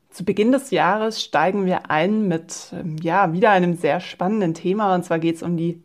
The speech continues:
Industrie- und Wirtschaftspolitik in China. Mein heutiger Gast ist daher die absolute Expertin auf diesem Gebiet, und zwar Professor Doris Fischer. Doris Fischer ist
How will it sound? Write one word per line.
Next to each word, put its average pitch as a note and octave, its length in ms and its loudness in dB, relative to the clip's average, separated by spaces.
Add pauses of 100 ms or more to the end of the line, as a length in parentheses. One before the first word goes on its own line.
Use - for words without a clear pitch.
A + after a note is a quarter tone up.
Industrie- F#3 640 0
und F3 260 -2
Wirtschaftspolitik F#3 1200 -2
in F3 220 0
China. F3+ 640 0 (240)
Mein F3+ 320 2
heutiger G3 380 4
Gast E3+ 280 0
ist - 220 -8
daher E3 640 2 (400)
die - 140 -6
absolute F3+ 580 2
Expertin F#3 600 -2
auf D#3+ 80 -6
diesem E3 240 -4
Gebiet, F#3 500 -4
und E3+ 260 -2
zwar E3+ 580 0 (260)
Professor F#3 680 2
Doris E3 480 0
Fischer. E3+ 520 -2 (680)
Doris G3 280 4
Fischer C4 440 6
ist - 400 0